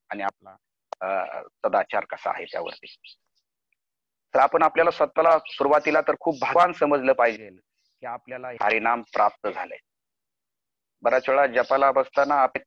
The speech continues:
महाराजांना दिलेला शब्द आहे, मग आपण सोळा माळा करतो, या म्हणे बसतो.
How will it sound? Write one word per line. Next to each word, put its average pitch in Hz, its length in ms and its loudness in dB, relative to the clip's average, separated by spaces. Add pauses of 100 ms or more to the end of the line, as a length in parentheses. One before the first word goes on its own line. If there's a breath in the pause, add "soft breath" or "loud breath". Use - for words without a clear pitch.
(260)
महाराजांना 127 600 2
दिलेला 127 400 0
शब्द 127 300 -2
आहे, 117 420 0
मग 117 140 -6
आपण 117 220 -8
सोळा 110 340 0
माळा 107 200 -2
करतो, 104 320 -10
या 104 160 -2
म्हणे 101 200 -8
बसतो. - 300 -18